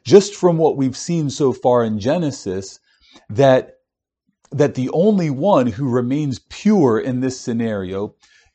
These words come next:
true love and pure holiness, is God himself.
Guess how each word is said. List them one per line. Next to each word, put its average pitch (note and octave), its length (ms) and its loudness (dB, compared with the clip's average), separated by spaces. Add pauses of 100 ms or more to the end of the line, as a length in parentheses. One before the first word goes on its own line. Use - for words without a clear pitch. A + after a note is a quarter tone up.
true F#3 480 0
love A#2+ 540 2 (200)
and A2+ 180 -6
pure C#3+ 380 -2
holiness, A2 680 -4
is G#2 140 -8
God A2+ 320 0
himself. G2+ 800 -12